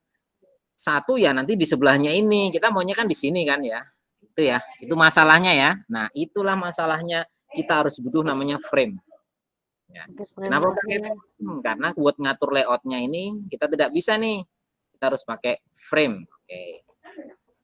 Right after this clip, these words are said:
Speaker 1: Oke, ngerti gitu ya, Alif, eh, Alden, Mikael ya. Nah, kita
Speaker 2: Iya.
Speaker 1: harus butuh frame. Oke ya.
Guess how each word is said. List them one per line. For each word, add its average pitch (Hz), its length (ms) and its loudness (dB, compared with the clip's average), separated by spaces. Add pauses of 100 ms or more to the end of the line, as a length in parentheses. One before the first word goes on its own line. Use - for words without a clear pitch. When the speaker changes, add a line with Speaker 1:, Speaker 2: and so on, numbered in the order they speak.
(220)
Speaker 1:
Oke, 175 100 4 (140)
ngerti 190 160 0
gitu 185 240 4
ya, 180 240 10 (480)
Alif, 185 400 6 (1400)
eh, 139 640 0 (100)
Alden, 180 480 4 (160)
Mikael 170 320 2
ya. 147 240 4
Nah, 185 400 -10
kita - 240 -4
Speaker 2:
Iya. 180 80 6
Speaker 1:
harus 170 240 4
butuh - 400 -4 (160)
frame. 147 320 2 (640)
Oke - 400 -10
ya. 139 160 -2